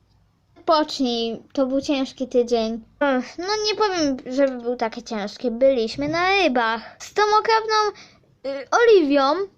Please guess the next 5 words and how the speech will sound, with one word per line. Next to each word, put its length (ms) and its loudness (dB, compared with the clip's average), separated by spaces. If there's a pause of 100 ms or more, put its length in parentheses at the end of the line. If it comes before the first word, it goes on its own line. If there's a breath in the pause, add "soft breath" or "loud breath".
(600)
Ech, 180 -4 (540 loud breath)
nie 340 0
przejmuj 400 -2
się, 420 -6 (160)
Daniel. 520 0